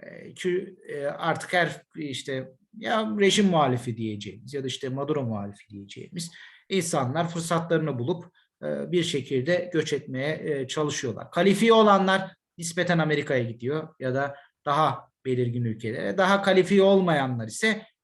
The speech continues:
sınırdaki en yakın ülke olan, e, Kolombiya'ya doğru, e, göç, e, ediyorlar, e, Venezuela, e, içerisinden. E, ama dediğim gibi kitlenin belli bir kısmı da işte Maduro'ya bağlılıklarını sadakatle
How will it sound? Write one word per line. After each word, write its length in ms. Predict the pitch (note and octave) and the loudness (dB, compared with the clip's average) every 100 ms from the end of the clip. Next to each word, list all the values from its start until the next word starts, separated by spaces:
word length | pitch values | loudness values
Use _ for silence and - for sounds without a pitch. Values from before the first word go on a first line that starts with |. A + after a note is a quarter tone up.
| - | -18
sınırdaki 560 | F3+ E3 C3+ C3+ D#3+ | -8 -8 -4 -4 0
en 60 | D#3 | 0
yakın 280 | C3 A#2 A#2 | 0 -2 -4
ülke 260 | G#2+ A#2 | -6 -8
olan, 360 | A#2 F3+ E3+ - _ _ | -2 -2 -2 -10 _ _
e, 160 | C#3+ C3+ | -12 -10
Kolombiya'ya 640 | B2+ D#3 C#3+ C3 A2+ G#2+ A2 | 0 2 2 0 -2 -2 -4
doğru, 360 | A#2 C3 F3+ F3+ _ _ | -4 -4 -6 -10 _ _
e, 40 | D#3+ C#3+ | -12 -10
göç, 400 | C3 D3 E3+ E3 | -2 0 0 -4
e, 380 | - D3 C3+ - | -6 -2 -2 -2
ediyorlar, 600 | F3+ E3+ F3+ D#3+ C#3+ E3+ E3+ _ _ | 2 4 6 4 4 0 -4 _ _
e, 220 | C3+ C3+ C3 | -8 -4 -4
Venezuela, 880 | C#3 C#3 C3 C3+ A#2+ C#3 E3 E3+ - | -4 -4 -2 -2 0 0 -2 -4 -8
e, 220 | A#2+ A#2+ | -8 -8
içerisinden. 840 | C3 - C3 - A2 A2+ F3 E3+ F3 _ _ - | -8 -4 -2 -4 -8 -4 -4 -4 -10 _ _ -10
E, 220 | B2+ B2 - - - | -8 -6 -8 -14 -2
ama 440 | F3+ F3 D#3+ - _ _ - | 2 4 2 -2 _ _ 0
dediğim 260 | E3 D3+ | 2 2
gibi 340 | B2 C#3 E3+ E3+ | 0 -2 -2 -4
kitlenin 480 | F3 E3+ D#3+ D3 | -8 -2 -2 0
belli 280 | D#3 D#3+ D#3+ | 0 2 2
bir 160 | C#3+ C3 | 0 -4
kısmı 320 | A#2+ - A2 | -10 -10 -8
da 60 | C3 | -8
işte 200 | - B2 | -6 -4
Maduro'ya 500 | C3+ B2+ C3 B2 B2 - _ | -4 0 0 0 -4 -18 _
bağlılıklarını 840 | C#3+ D#3+ D#3+ E3 E3 D#3+ D#3+ D#3 D3+ | 2 4 8 6 6 4 4 4 2
sadakatle 960 | - D#3 D#3+ D#3+ F#3 F3+ F3+ C#3+ - | 0 2 4 4 2 2 0 -4 -4